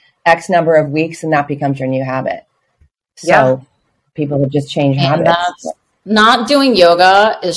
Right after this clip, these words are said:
Speaker 3: shocking to me. 'Cause when I stop doing yoga, let's say I go on vacation, I'm gone for, like, one or two weeks,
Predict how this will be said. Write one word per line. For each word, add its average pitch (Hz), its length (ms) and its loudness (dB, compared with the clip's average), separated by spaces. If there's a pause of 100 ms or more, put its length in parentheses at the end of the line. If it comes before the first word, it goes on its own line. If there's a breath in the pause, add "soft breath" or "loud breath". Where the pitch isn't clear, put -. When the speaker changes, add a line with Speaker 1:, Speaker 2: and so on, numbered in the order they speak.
Speaker 3:
shocking 143 460 -8
to - 100 -14
me. 120 320 -16
'Cause 190 180 -6
when 185 140 -2
I 175 80 2
stop - 720 -4
doing 254 240 -2
yoga, 254 280 2
let's 190 200 2
say 208 100 2
I 196 280 2
go 180 80 -4
on 180 140 0
vacation, 175 480 -4
I'm 160 140 -4
gone 156 260 -12
for, - 100 -8
like, 160 220 -2
one 156 140 -20
or 156 80 -18
two 156 220 -14
weeks, 160 300 -8